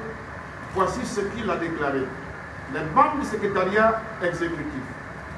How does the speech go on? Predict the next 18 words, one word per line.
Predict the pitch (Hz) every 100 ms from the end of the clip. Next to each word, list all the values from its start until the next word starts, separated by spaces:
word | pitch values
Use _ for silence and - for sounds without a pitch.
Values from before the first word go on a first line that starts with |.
| -
les | 143
vice-présidents, | - 254 214 - 208 190 170 170 165 - - - 165
les | 160
délégués | 202 202 202 285
départementaux | - - 180 - 170 165 - 156 - - - -
et | 180 -
communaux, | 165 151 147 160 165 - - - - - 151
les |
responsables | 160 202 - 202 202 254 262 -
des | 196
structures | - 214 214 226 226
spécialisées, | - 202 196 202 180 170 165 - - - - - - 226
U | 247
F | 233 -
P | 214
D | 196
C, | - 160 - - - - -
J | 208